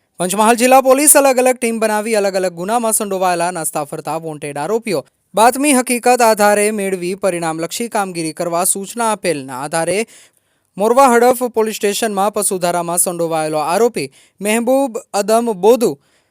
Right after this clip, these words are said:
ફારૂક અયુબ સિવાય, ઇબ્રાહીમ ઉર્ફે જાડિયો યુસુફ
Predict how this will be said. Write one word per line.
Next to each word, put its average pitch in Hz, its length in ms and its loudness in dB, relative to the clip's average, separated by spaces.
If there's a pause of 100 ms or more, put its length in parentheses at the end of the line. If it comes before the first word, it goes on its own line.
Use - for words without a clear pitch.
(140)
ફારૂક 226 560 4
અયુબ 226 380 0
સિવાય, 240 520 2 (1040)
ઇબ્રાહીમ 262 540 4
ઉર્ફે 247 300 2 (120)
જાડિયો 214 460 2
યુસુફ 202 520 -2